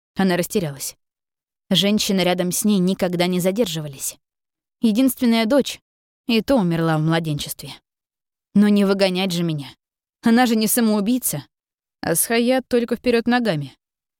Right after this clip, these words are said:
Родная кровиночка как-никак. Хотя, может, и сомневается. Ну и ладно. Я тоже на её счёт не обольщаюсь. Главное для меня — папа. Дождаться бы его.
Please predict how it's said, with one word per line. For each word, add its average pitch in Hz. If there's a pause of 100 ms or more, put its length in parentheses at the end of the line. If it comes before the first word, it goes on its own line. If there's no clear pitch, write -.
(400)
Родная 254
кровиночка 277
как-никак. - (600)
Хотя, 330
может, 247
и 233
сомневается. 233 (640)
Ну 214
и -
ладно. 147 (560)
Я 285
тоже 226
на 175
её 170
счёт -
не 190
обольщаюсь. 185 (560)
Главное 190
для 151
меня — 143 (320)
папа. 160 (800)
Дождаться 170
бы 143
его. 139